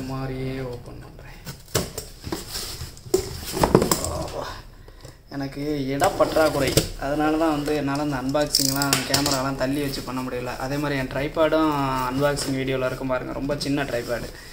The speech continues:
அதுல உட்காந்துக்கிட்டு தான் பண்ண முடியும். நிக்க வச்சு, ட்ரைபாடை நிக்க வச்சு பண்ண முடியாது, ரொம்ப height கிடையாது. So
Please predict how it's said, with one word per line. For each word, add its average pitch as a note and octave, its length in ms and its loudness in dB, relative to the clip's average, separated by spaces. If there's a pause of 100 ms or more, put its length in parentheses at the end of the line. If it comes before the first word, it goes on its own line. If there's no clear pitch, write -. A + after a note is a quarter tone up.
(360)
அதுல B2+ 260 0
உட்காந்துக்கிட்டு C#3+ 500 2
தான் D3 160 2
பண்ண C3+ 140 -2
முடியும். B2 320 -4 (120)
நிக்க C3+ 280 -4
வச்சு, D3 220 0
ட்ரைபாடை C3+ 400 -2
நிக்க C3 240 -6
வச்சு C3+ 200 -6
பண்ண B2+ 200 -6
முடியாது, A#2 420 -6
ரொம்ப C3+ 240 0 (140)
height C3 300 -2
கிடையாது. A#2+ 400 -4 (680)
So - 180 -4